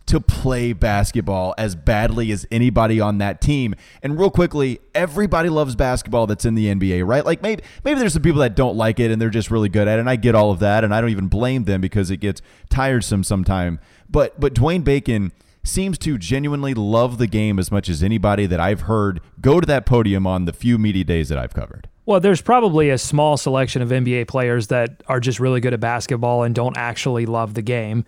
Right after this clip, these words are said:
Speaker 2: And then there's probably a large majority of players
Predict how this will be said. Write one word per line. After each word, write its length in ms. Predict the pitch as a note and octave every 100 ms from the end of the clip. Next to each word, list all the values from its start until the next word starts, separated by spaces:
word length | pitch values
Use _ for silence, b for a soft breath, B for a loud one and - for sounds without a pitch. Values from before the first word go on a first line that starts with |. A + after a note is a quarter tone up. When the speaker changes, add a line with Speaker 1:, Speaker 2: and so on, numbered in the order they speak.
| b b b
Speaker 2:
And 140 | C#3
then 80 | D#3
there's 200 | E3 C#3
probably 420 | F3 D3+ C3+ C3+
a 80 | B2+
large 300 | C3+ D3 A#2+
majority 800 | A#2+ A2+ C#3+ F3 D3+ C3 B2 A2+ b b
of 180 | A#2 -
players 600 | C#3 C#3 B2+ B2 A#2